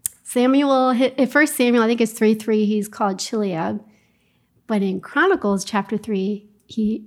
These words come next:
his name is Daniel. So there, but it's the same person.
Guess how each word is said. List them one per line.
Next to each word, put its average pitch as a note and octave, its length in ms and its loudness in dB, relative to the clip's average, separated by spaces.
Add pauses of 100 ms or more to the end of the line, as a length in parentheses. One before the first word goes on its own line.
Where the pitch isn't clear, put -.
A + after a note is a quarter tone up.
his G#3 200 -4
name F3+ 180 -2
is F3+ 120 -6
Daniel. G#3 520 -2 (640)
So G3+ 600 -4 (200)
there, G#3+ 120 4
but - 460 -4
it's - 120 -14
the A#3 100 0
same F#3+ 220 0
person. E3+ 360 -8